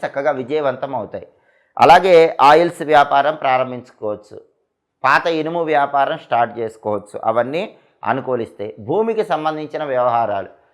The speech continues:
భూములు కొనటం, అమ్మటం, ఇలాంటివి కూడా శనిహోరలో చేసుకుంటే చాలా మంచిది. అలాగే ఎవరి దగ్గరైనా పనివాళ్ళుగా చేరటానికి, మీ దగ్గర పనివాళ్ళని నియమించుకోవటానికి కూడా శనిహోర బలం అద్భుతంగా సహకరిస్తుంది. ఇవి ఈనాటి దినఫలం కార్యక్రమంలో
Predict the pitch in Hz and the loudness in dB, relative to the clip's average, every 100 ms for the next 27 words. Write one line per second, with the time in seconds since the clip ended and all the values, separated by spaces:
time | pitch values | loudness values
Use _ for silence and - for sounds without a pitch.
0 | _ - 127 190 185 175 151 151 160 160 | _ -6 -4 -2 -2 -2 -2 -2 0 -2
1 | 147 151 151 143 147 170 175 180 160 143 | -2 -4 -2 0 0 0 -2 -4 -2 -4
2 | 139 143 165 170 160 156 127 123 - 127 | -4 -6 -4 -2 -2 -2 -6 -8 -8 -8
3 | 123 147 123 113 117 98 - 87 87 _ | -8 -4 -2 -2 -4 -8 -14 -18 -18 _
4 | _ _ _ _ 110 143 170 156 143 147 | _ _ _ _ 6 6 6 4 4 0
5 | - 120 143 156 156 147 156 147 135 139 | -6 0 2 2 0 -2 -2 0 -2 -2
6 | 147 175 180 175 170 165 156 139 143 143 | -2 2 2 2 0 -2 0 0 2 0
7 | 135 131 131 131 _ _ _ 117 160 165 | -2 -4 -12 -12 _ _ _ -6 -2 -2
8 | 156 196 196 156 175 180 170 165 156 156 | 0 0 2 0 2 2 2 0 -4 -6
9 | 165 160 - 143 135 131 131 123 135 190 | -8 -8 -4 0 0 -2 -8 -2 -2 -2
10 | - _ _ - 147 175 185 170 131 147 | -8 _ _ 0 0 2 0 0 0 -2
11 | 151 101 - 147 127 156 143 113 110 95 | -2 -4 -6 -4 -4 -6 -4 -4 -4 -12
12 | _ 92 85 117 143 196 202 151 143 143 | _ -20 -16 -8 -4 -4 -4 -4 -2 -2
13 | 139 139 139 151 139 131 123 123 123 123 | -4 -6 -6 -6 -6 -4 -6 -6 -10 -8
14 | 127 | -8